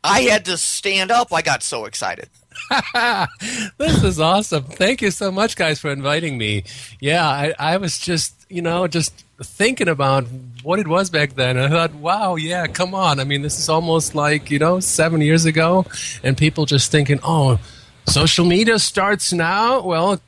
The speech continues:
Speaker 2: you know, think again." <laughs> So thanks very much for inviting me.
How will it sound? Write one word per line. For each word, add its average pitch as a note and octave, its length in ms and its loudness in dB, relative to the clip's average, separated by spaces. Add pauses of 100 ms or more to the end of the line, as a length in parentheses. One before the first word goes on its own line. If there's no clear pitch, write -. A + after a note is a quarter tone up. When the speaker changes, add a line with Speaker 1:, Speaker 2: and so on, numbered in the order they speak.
Speaker 2:
you G#3+ 180 -6
know, A#3 280 2
think E3+ 280 0
again." C4 560 0
<laughs> - 40 -4 (1120)
So E3 320 2
thanks F#3 300 -2
very F#3 220 -2
much G3+ 240 -4
for F#3 140 -6
inviting F3+ 400 -2
me. F#2 220 -4